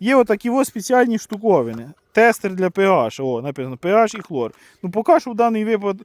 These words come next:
в даному випадку треба П Х знати. Так, це ми кидаємо в карман або між ноги зажмемо.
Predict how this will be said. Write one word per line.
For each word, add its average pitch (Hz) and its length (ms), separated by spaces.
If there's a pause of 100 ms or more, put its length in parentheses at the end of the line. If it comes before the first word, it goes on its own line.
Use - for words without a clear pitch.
(280)
в 170 40
даному 220 360
випадку 214 400
треба 196 280
П 185 360
Х 131 60
знати. 127 340 (480)
Так, 123 280
це 190 140
ми 185 120
кидаємо 185 320
в 165 40
карман 214 400
або 170 160
між 170 160
ноги 202 240
зажмемо. 135 420